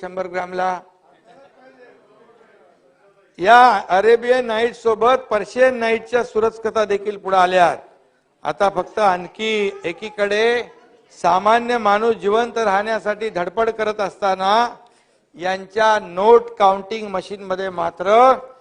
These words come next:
खणखणाट सुरू होता. इकडे माणसं मरत होते, नोटा मोजल्या जात होत्या आणि इकडे माणसं मरत होती.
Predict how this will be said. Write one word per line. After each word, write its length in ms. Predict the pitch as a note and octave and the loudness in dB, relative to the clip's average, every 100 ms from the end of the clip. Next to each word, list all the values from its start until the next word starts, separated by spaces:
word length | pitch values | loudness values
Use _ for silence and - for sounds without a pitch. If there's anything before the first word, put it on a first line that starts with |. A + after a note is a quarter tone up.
| _ _ - | _ _ -8
खणखणाट 580 | F3 F3 G3 A3 A#3+ | -8 -4 2 6 4
सुरू 260 | A#3 A#3 A#3 | 4 -6 0
होता. 580 | A3+ A3+ A#3 G#3 D#3 - _ | 2 4 4 4 4 -6 _
इकडे 240 | - F#3+ F#3+ | -18 -12 -8
माणसं 420 | F3+ F#3+ F#3+ A3+ | -6 -6 -6 -6
मरत 280 | A3 A3+ G3+ | -4 -4 -4
होते, 420 | G#3+ A#3+ B3 A#3+ - _ _ | -6 -2 -2 -4 -14 _ _
नोटा 340 | D#3+ E3+ G#3+ | -12 0 2
मोजल्या 420 | G#3+ G#3+ G#3+ A3+ | 4 0 0 0
जात 220 | G#3+ A3 A3 | 4 4 4
होत्या 480 | G#3 A3 A#3+ B3 B3 - - _ _ _ | 2 2 8 8 8 2 -20 _ _ _
आणि 320 | D3+ F3+ G3+ F#3+ | -8 -6 -4 -6
इकडे 280 | G3 G3+ | -6 -6
माणसं 420 | G3+ E3+ F3 E3 G3+ | -4 -4 -6 -8 -4
मरत 280 | F#3+ F#3 | -2 -4
होती. 380 | C#3+ D#3+ C#3 B2 | -6 -14 -14 -20